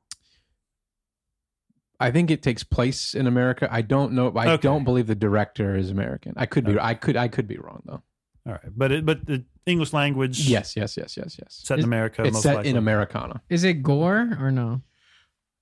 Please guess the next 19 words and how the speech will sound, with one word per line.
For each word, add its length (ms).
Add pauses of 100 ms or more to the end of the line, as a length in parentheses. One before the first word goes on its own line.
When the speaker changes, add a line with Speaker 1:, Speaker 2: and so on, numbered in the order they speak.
(640)
Speaker 1:
That's 280
not 440
the 220
emphasis 500
of 100
the 80
movie, 260
but 160
there 120
are 300
some 240
scenes 540
that 140
are 340 (460)
Speaker 3:
Gory. 340
Speaker 1:
a 60
little 240
Speaker 2:
Okay. 100
Speaker 1:
gory. 360